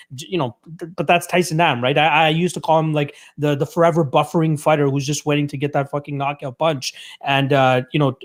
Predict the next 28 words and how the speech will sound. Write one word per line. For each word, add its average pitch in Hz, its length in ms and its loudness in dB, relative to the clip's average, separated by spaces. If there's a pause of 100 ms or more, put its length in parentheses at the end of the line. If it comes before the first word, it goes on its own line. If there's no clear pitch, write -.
Jerome 147 280 2
Rivera 139 260 4
did 135 100 2
a 135 60 2
good 139 140 0
job 139 180 4
in 135 100 -2
staying 143 280 -2
away 131 180 0
from 139 160 -6
the 127 80 -6
big 131 180 -6
punch 139 240 -6
in 139 60 -8
that 127 160 -6
first 147 220 -4
round. 131 260 -6 (240)
Unfortunately, 147 440 0
he 165 40 4
ran 139 240 4
into 147 240 0
it 147 60 4
in 143 80 2
the 135 80 -2
second 160 320 -2
round. 127 160 -2
But, 135 180 0 (340)
uh, 131 300 2